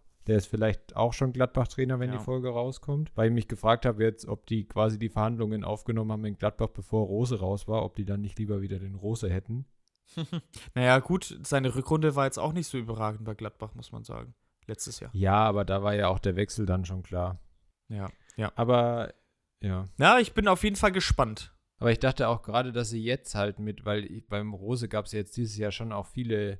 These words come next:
Speaker 1: äh, Nebenkriegsschauplätze, also wie, wie Haaland jetzt zum Beispiel, die, die, das ganze Hin und Her, wo er jetzt hingeht. Und da ist ja jetzt schon auch ein ganz schöner Umbruch in Dortmund, was den Kader angeht.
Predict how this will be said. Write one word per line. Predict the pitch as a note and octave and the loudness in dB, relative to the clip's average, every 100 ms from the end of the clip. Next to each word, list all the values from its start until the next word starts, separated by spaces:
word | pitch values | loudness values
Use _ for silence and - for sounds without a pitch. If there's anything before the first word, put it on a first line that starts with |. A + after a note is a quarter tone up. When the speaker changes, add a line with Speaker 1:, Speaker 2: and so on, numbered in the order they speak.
| - | -10
Speaker 1:
äh, | G2+ G#2+ | -6 -4
Nebenkriegsschauplätze, | G#2 A2+ B2 G#2 G2+ - G2 G2 G#2 F#2+ A2 | -4 -6 -6 -8 -10 -4 -4 -2 -4 -4 -2
also | G2 G2+ G2+ F#2+ | -2 -2 -6 -8
wie, | G2+ G2+ G2+ | -8 -8 -8
wie | G2 F#2+ | -4 0
Haaland | F#2+ A2+ A#2 A#2 | 4 4 2 -2
jetzt | A2+ - | -6 -8
zum | A2 | -6
Beispiel, | A2 A2 - A2 | -4 -4 -4 -6
die, | G#2+ G#2 G#2+ | -4 -6 -8
die, | A2+ G#2+ G#2+ G#2+ | -8 -8 -6 -8
das | G#2 - | -10 -4
ganze | A2 A2 G#2+ | 0 0 0
Hin | A2+ | 0
und | A2+ | 0
Her, | G2+ A#2 G#2+ | 2 2 4
wo | A2 | 2
er | |
jetzt | G#2+ - | 0 -2
hingeht. | B2 C3 B2+ C3 C3 - _ _ _ - | -4 -2 0 0 -2 -6 _ _ _ -4
Und | G#2+ | 2
da | A2 | 2
ist | G#2+ | 2
ja | A2 | 0
jetzt | A2 - - - | 0 -4 -16 -10
schon | - A#2 G#2+ | -4 -2 -2
auch | A2 | -4
ein | A2 | -4
ganz | G#2 G#2 | -8 -8
schöner | A2 F#2 A#2+ | -8 -8 -6
Umbruch | B2+ C#3+ G#2 G#2 A2 - _ _ _ - | -4 -4 -4 -4 -6 -12 _ _ _ -8
in | G#2 | -6
Dortmund, | G2 G2 G#2 G#2 G#2+ _ _ _ | -2 -4 -4 -8 -10 _ _ _
was | G#2+ G#2 | -4 -4
den | - G2+ | -4 -8
Kader | G2 G#2 A2+ - | -2 0 0 -2
angeht. | G2+ G2+ A2+ B2+ | -6 -6 -4 -4